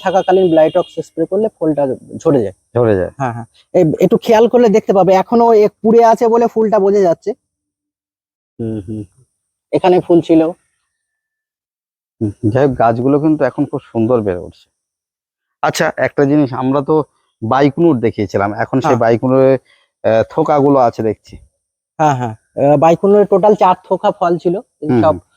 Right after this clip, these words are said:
Speaker 1: মানে, আমি বলেছিলাম
Speaker 2: অনেক বন্ধুরা কিন্তু চেয়েছিল যে বাইকুনুরের
Speaker 1: হ্যাঁ।
Speaker 2: রিভিউ দেখতে
Speaker 1: হ্যাঁ, আমি
Speaker 2: চেয়েছিল।
Speaker 1: বলেছিলাম যে একটা টেস্ট রিভিউ দেওয়া হবে। আহ, আসল কথা বলতে, আহ, বাইকুনুরের টেস্ট রিভিউ দেওয়ার মতো কিছু নেই। বাইকুনুর এতটাই পরিচিত একটা ভ্যারাইটি। আর,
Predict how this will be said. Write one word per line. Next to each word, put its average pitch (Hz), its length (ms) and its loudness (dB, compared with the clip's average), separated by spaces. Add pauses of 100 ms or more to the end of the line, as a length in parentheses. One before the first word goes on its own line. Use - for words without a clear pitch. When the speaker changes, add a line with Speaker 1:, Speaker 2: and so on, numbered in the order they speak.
(260)
Speaker 1:
মানে, 180 140 2
আমি 190 240 4
বলেছিলাম 202 380 2
Speaker 2:
অনেক 175 180 0
বন্ধুরা 170 340 2
কিন্তু 170 280 -4
চেয়েছিল 156 520 -2
যে 117 100 -2
বাইকুনুরের 123 500 0
Speaker 1:
হ্যাঁ। 139 220 2
Speaker 2:
রিভিউ 123 300 2
দেখতে 123 220 -2
Speaker 1:
হ্যাঁ, 156 140 0
আমি 151 100 2
Speaker 2:
চেয়েছিল। 175 160 4
Speaker 1:
বলেছিলাম 185 460 2
যে 170 60 0
একটা 175 220 0
টেস্ট 175 340 -2
রিভিউ 175 220 0
দেওয়া 156 180 2
হবে। 165 360 -4
আহ, 143 360 0 (200)
আসল - 240 -2
কথা 202 200 2
বলতে, 196 440 4
আহ, 156 200 4
বাইকুনুরের 202 720 2
টেস্ট 190 300 0
রিভিউ 196 240 4
দেওয়ার 175 280 4
মতো 208 240 -2
কিছু - 260 -8
নেই। 220 120 0
বাইকুনুর 156 500 -2
এতটাই 156 320 0
পরিচিত 160 440 -2
একটা 160 240 2
ভ্যারাইটি। 143 400 -2
আর, 202 140 4